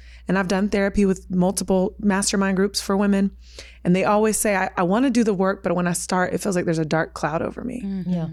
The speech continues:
Speaker 1: I gotta tell you, that shit is inevitable.
Speaker 2: Yeah.
Speaker 1: It is inevitable. You have to be willing to, like you said,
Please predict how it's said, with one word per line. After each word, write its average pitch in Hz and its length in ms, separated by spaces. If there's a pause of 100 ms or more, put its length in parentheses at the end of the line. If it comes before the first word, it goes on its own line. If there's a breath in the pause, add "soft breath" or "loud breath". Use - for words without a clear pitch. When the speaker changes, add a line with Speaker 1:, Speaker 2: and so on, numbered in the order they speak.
(440)
Speaker 1:
I 196 100
gotta 220 200
tell 185 260
you, 202 280 (1200)
that 180 160
shit 202 160
is 185 100
inevitable. 170 540 (320)
Speaker 2:
Yeah. 175 240 (140)
Speaker 1:
It 196 100
is 190 140
inevitable. 175 680
You 180 200
have 202 260
to 262 80
be 269 100
willing 190 400
to, 170 140
like 170 220
you 208 60
said, 180 400